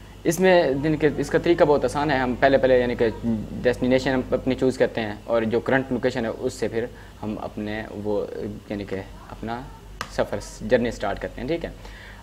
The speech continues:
तो मैं mobile screen पे, यानी कि शो कर रहा हूँ, तो चलते हैं mobile की तरफ। ये मैं अपने mobile की screen पे आ गया हूँ।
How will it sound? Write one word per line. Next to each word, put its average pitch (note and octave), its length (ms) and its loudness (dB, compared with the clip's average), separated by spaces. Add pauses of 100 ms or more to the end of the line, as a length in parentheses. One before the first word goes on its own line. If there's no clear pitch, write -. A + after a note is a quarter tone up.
(160)
तो G2+ 600 0
मैं D3 540 2
mobile C#3 320 8
screen C#3+ 340 0
पे, B2+ 300 4
यानी A#2+ 160 -2
कि A2 140 -2
शो A#2+ 220 2
कर C3+ 200 6
रहा C#3+ 100 2
हूँ, G#2+ 120 -4 (340)
तो G#2 400 0 (1040)
चलते A#2 240 2
हैं G2+ 80 -2
mobile F#2+ 240 0
की - 100 -12
तरफ। - 180 -10 (1300)
ये B2 160 4
मैं C3+ 120 4
अपने B2+ 200 0
mobile A#2 280 2
की B2 100 -2
screen A#2+ 340 -2
पे A2 100 -2
आ A#2 80 0
गया B2 140 -2
हूँ। A2+ 140 -2